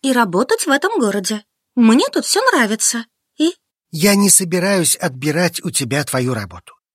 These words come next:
Speaker 2: И даже жить ты можешь там, где хочешь»,
Speaker 1: неожиданно ответил мужчина, но поспешно добавил.
Speaker 2: Конечно, не в доме капитана,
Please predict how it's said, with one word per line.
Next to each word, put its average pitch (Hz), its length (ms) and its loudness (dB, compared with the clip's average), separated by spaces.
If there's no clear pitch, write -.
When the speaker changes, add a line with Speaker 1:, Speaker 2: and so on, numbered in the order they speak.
Speaker 2:
И 180 160 0
даже 156 340 2
жить 143 520 0
ты 151 140 -2
можешь 135 540 -2
там, 185 400 2
где 131 280 -6
хочешь», - 540 -12
Speaker 1:
неожиданно 240 800 2
ответил 220 380 0
мужчина, 247 640 0
но 180 240 0
поспешно 233 640 0
добавил. 190 540 -2
Speaker 2:
Конечно, 120 440 -2
не 156 200 4
в 226 140 2
доме 127 360 0
капитана, 113 640 -6